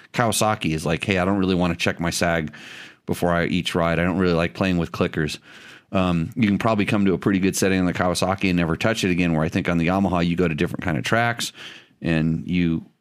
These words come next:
might wanna play with it. I don't mind playing with bikes, and I'm pretty good at it, so I kind of enjoy, you know, getting that Yamaha to work better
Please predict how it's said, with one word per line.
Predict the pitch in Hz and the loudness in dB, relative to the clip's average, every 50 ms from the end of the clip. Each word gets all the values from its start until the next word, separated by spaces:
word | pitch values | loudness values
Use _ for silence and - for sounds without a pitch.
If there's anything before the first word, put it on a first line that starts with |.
| _ _ _ _ | _ _ _ _
might | - 101 92 90 - - - - | 2 2 2 2 0 -4 -4 -2
wanna | 92 90 82 | 0 0 0
play | 82 - - 104 113 | 0 0 2 2 4
with | 123 127 | 4 2
it. | 139 139 135 - - _ - | 2 0 -2 -6 -10 _ -2
I | 95 92 87 87 | -2 0 0 0
don't | 80 76 92 90 87 80 | 0 0 0 0 2 2
mind | 85 85 85 87 85 80 - | 2 2 2 2 0 -2 -2
playing | - - 87 90 92 | -2 0 2 2 2
with | 92 90 - | 2 0 0
bikes, | - 92 95 98 - - - - - - - | 0 0 0 0 -2 -4 -8 -8 -10 -10 -6
and | - 85 85 82 82 78 78 87 - 120 - | -4 -2 0 0 0 -2 -4 -6 -10 -8 -4
I'm | 82 85 82 - - - - - - 165 - _ _ _ _ _ _ - _ | -2 -2 -2 -4 -6 -12 -20 -20 -20 -20 -20 _ _ _ _ _ _ -20 _
pretty | - 139 127 117 | 0 0 2 2
good | 104 107 101 95 | 2 2 2 4
at | 101 104 104 | 4 2 2
it, | 104 - - | 0 0 0
so | - 98 90 85 82 85 - | 0 0 0 0 0 -2 -2
I | - 80 87 | -4 -4 -2
kind | - 92 90 | 0 0 0
of | 87 85 | 0 0
enjoy, | 80 85 92 90 90 90 - - _ _ | 0 2 2 2 2 0 -2 -6 _ _
you | 92 90 | -2 0
know, | 85 80 | 0 0
getting | 73 80 - - 80 | 0 -2 -2 0 -2
that | 78 57 | -2 0
Yamaha | 76 85 85 85 85 80 | 0 0 0 0 0 0
to | 82 82 | 0 0
work | 82 82 76 - | -2 -2 -4 -2
better | 73 71 80 82 80 78 | -2 0 0 0 0 -2